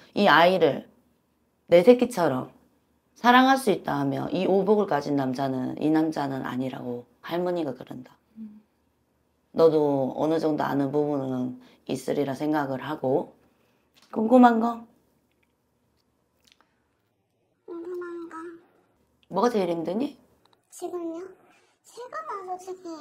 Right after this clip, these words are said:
Speaker 3: 딱히 힘든 거 없어요. 겨-, 딱 이혼하기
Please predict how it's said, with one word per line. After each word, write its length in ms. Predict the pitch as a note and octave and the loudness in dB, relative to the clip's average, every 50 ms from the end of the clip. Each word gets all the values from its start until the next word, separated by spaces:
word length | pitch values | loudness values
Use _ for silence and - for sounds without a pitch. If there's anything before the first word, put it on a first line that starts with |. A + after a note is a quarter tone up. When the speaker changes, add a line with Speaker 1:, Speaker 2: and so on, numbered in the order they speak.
| D4 D4 D4 - | -16 -18 -20 -20
Speaker 3:
딱히 180 | F4 F#4 - - | -20 -18 -14 -10
힘든 260 | G4+ G#4+ A4+ A#4+ A#4+ F#4+ | -8 -8 -6 -8 -8 -10
거 60 | C4 | -12
없어요. 220 | C4+ - - - | -14 -16 -20 -18
겨-, 640 | - - D#4+ D#4+ D#4+ D#4+ D#4+ D#4+ D#4+ D#4+ D#4+ F4+ F4+ - _ _ _ _ _ | -14 -12 -10 -8 -8 -8 -10 -12 -12 -12 -14 -16 -18 -20 _ _ _ _ _
딱 160 | - F4+ F4 _ _ _ _ _ _ _ _ _ _ _ _ _ _ _ _ _ _ _ - | -20 -20 -20 _ _ _ _ _ _ _ _ _ _ _ _ _ _ _ _ _ _ _ -4
이혼하기 640 | E4 E4+ E4+ F#4 F#4 F#4 F#4 C5+ C5 G4 E4 - | -2 0 2 2 2 2 2 0 -2 -2 -2 -4